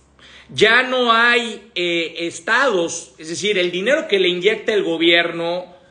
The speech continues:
en pensiones, en este ejemplo que di de las familias, hoy le llega directamente sin intermediarios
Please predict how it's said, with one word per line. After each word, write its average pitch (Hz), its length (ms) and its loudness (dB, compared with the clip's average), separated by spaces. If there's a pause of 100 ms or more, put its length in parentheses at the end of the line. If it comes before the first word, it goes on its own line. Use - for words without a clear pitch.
(140)
en 214 240 -2
pensiones, 175 1120 0
en 160 160 -4
este 208 360 4
ejemplo 190 420 -2
que 165 80 -6
di 170 100 2
de 185 100 2
las 151 200 -6
familias, 151 600 -6 (280)
hoy 254 320 6
le 208 240 4
llega 214 580 0
directamente 196 960 -2
sin 165 240 -10
intermediarios 151 1160 -4